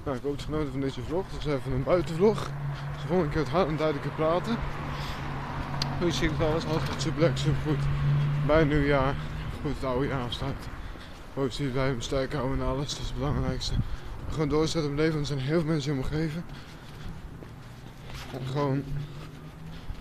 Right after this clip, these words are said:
positief blijven en er gewoon tegenaan gaan aan de vakantie. We hebben nog even vakantie. Tot dinsdag nog vakantie, dus gaan we even genieten. Bijna weekend, dat is ook fijn. Een week is lang zat voor mij in de kerst.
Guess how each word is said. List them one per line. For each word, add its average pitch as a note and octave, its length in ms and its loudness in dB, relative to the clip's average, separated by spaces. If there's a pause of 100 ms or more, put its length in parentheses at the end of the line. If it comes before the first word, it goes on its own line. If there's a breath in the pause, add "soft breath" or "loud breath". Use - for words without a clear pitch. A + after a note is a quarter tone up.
positief C#3+ 380 0
blijven C#3+ 420 0
en D3 120 -2
er D3 60 -2
gewoon D3+ 200 -2
tegenaan C#3 480 -2
gaan B2 140 -4
aan A#2 140 -4
de - 20 -10 (100)
vakantie. B2+ 360 -4 (680 loud breath)
We C#3+ 60 -4
hebben E3 120 2
nog D3+ 140 0
even F3 120 0
vakantie. F#3 580 -2
Tot D3+ 200 0
dinsdag E3 320 0
nog C#3 160 -4
vakantie, F3 400 -2
dus - 100 -6
gaan D3 220 -4
we E3 60 -4
even - 120 -6 (260)
genieten. E3+ 320 2 (880)
Bijna D3+ 280 6
weekend, F#3 460 4
dat D3+ 100 2
is C#3 60 0
ook D#3 140 2
fijn. F#3 260 2 (2750)
Een C3+ 60 4
week E3+ 200 6
is D#3 140 4
lang E3+ 240 4
zat D#3+ 200 4
voor C3+ 120 0
mij A2 120 2
in B2 100 0
de - 80 -2
kerst. B2 400 -2